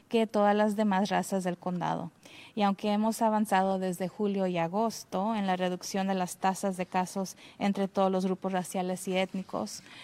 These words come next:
eh, los re-, residentes latinos, la línea amarilla, continúa atendien-, teniendo una tasa de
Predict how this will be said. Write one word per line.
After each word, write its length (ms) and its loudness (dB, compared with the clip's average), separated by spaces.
eh, 300 2
los 160 0
re-, 380 0
residentes 580 2
latinos, 720 -2
la 140 2
línea 320 0
amarilla, 480 0
continúa 640 2
atendien-, 500 -2
teniendo 500 2
una 480 0
tasa 320 2
de 340 0